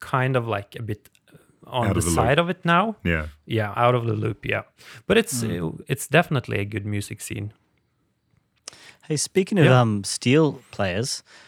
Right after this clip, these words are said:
Speaker 3: have you seen much of, uh, Robert Randolph and the Family Band play?
Speaker 1: Yeah, he's awesome.
Speaker 3: It's phenomenal. Just, have you seen hi-, him play gabor?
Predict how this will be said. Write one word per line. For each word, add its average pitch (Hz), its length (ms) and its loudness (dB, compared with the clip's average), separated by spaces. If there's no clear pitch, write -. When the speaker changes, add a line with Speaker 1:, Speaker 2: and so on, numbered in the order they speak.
Speaker 3:
have 127 160 -6
you 175 80 0
seen 165 240 4
much 139 240 4
of, 117 340 0
uh, 113 340 0
Robert 123 280 2
Randolph 120 400 0
and 117 60 -2
the 107 80 -6
Family 123 320 0
Band 139 380 0
play? 202 380 -8
Speaker 1:
Yeah, 127 300 2
he's - 260 -4
awesome. 107 480 -2
Speaker 3:
It's - 100 -20
phenomenal. 135 420 2
Just, - 280 -10
have 123 120 -6
you 147 120 0
seen 139 220 -2
hi-, 135 280 -4
him 139 140 0
play 143 180 2
gabor? 135 280 -4